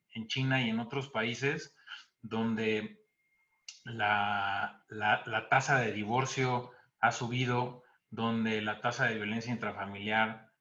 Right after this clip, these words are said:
este, las denuncias por violencia intrafamiliar también se han disparado. Y pues bueno, es que al final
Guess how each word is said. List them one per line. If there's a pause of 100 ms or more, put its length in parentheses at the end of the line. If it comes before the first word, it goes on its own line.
(100)
este,
las
denuncias
por
violencia
intrafamiliar (320)
también
se
han
disparado. (260)
Y
pues
bueno,
es
que
al
final